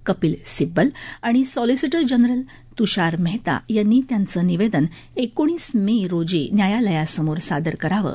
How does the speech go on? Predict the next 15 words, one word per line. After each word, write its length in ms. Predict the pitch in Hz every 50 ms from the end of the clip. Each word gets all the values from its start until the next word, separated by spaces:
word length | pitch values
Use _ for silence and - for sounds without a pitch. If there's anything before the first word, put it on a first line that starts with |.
| - -
असं 220 | 196 - - 165 - - - - - -
सरन्यायाधीश 840 | - - 320 320 330 311 269 240 233 226 180 214 214 220 214 - - -
न्यायमूर्ती 500 | 190 185 196 190 190 190 190 - 202 185 170
भूषण 380 | 190 180 - - 165 165 175 175
गवई 240 | 190 165 180 190 254 - - - - - - - -
आणि 180 | 226 233 240
न्यायमूर्ती 640 | 247 240 233 220 269 302 311 311 277 - 285 285 294 - -
ऑगस्टिन 480 | 202 185 190 160 - - - 185 190 175
जॉर्ज 400 | - 175 143 160 143 - - -
यांच्या 300 | 196 185 185 170 - 180
पीठानं 420 | 160 - 185 170 - - 170 170 165
सांगितलं. 460 | 156 - 160 165 170 160 156 147 123 - - - - - - - - -
एकोणीसशे 400 | 262 247 - 311 330 311 - 339
पंच्याण्णवच्या 720 | - 302 262 262 294 277 277 269 277 277 269 311 285 277
वक्फ 260 | 226 214 262 - -